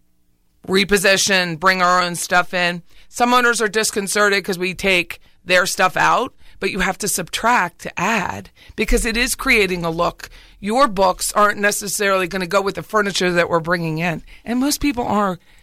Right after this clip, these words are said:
I think most people are aware now that I know that know me personally, and I know that I've known you for a long, I mean, we're bringing a whole house in.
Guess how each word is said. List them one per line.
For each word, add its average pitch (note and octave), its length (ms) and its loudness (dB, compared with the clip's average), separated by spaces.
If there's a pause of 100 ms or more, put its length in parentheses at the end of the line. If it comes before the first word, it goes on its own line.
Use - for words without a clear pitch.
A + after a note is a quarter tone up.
(260)
I - 160 2
think C4 280 0
most G3 260 0
people G#3+ 240 2
are F3+ 140 6
aware F3 400 0
now E3+ 320 2
that E3+ 160 -4
I E3 120 0
know E3 200 0
that E3 180 -4
know E3+ 320 2
me F#3 320 0
personally, E3 580 0
and E3 120 -4
I D#3+ 80 -2
know G3 220 4
that E3+ 220 0
I've D#3+ 120 -8
known E3 260 -2
you A3 140 0
for F3 160 -2
a - 20 0
long, E3 120 -4 (680)
I F#3 40 0
mean, E3+ 180 -4
we're D#4 120 2
bringing B3 340 0
a E3 160 2
whole G3 340 4
house F#3+ 420 2
in. F3 320 -16